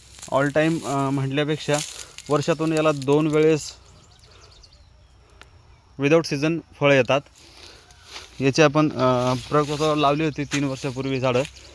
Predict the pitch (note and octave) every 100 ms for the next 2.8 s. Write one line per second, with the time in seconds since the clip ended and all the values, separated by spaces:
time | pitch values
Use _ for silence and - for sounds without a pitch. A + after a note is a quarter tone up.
0 | - - - - - - D3 D3 D3 D3
1 | C#3+ - - - - - - - - B2+
2 | D#3+ E3 C#3+ D#3 D#3+ D#3+ D#3+